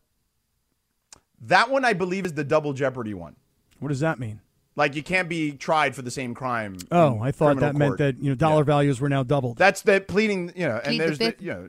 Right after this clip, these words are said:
Speaker 1: pleading the fifth,
Speaker 2: Oh,
Speaker 1: self-incrimination.
Speaker 2: okay.
Speaker 1: You know what I mean?
Speaker 2: All right, all right.
Speaker 1: Yeah, there's that, too, in there.
Speaker 2: Mm-hmm.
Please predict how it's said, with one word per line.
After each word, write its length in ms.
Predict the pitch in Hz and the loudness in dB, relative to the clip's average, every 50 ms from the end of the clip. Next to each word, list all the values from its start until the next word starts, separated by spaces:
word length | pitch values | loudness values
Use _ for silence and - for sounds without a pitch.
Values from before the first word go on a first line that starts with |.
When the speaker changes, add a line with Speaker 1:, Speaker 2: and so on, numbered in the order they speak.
| - - | -12 -6
Speaker 1:
pleading 220 | 165 165 165 165 | -4 -4 -2 -2
the 60 | 160 | -2
fifth, 200 | - - 220 - - - | 0 0 0 0 0 -2
Speaker 2:
Oh, 100 | 151 139 | -2 0
Speaker 1:
self-incrimination. 600 | 151 208 196 147 - 156 147 147 175 180 135 151 | 4 4 4 2 2 0 0 0 0 0 0 -2
Speaker 2:
okay. 180 | 165 - 151 151 | -2 -2 -2 -4
Speaker 1:
You 60 | 185 | -4
know 60 | 196 107 | -4 -6
what 40 | 110 | -4
I 40 | |
mean? 40 | 143 | -2
Speaker 2:
All 60 | 151 | -2
right, 160 | 143 147 160 - - | -2 -2 -4 -6 -6
all 60 | 143 | -6
right. 180 | 151 139 147 156 | -6 -4 -4 -2
Speaker 1:
Yeah, 120 | 143 113 | -2 -2
there's 200 | 90 113 127 120 | -2 -2 -4 -2
that, 360 | 107 147 139 101 78 - - - | 0 0 -2 -2 -4 -8 -14 -10
too, 220 | - 139 107 92 | -10 -8 -8 -10
in 100 | 92 90 | -12 -14
there. 120 | 85 80 | -16 -18
Speaker 2:
Mm-hmm. 240 | 117 117 123 123 139 | -18 -20 -20 -20 -20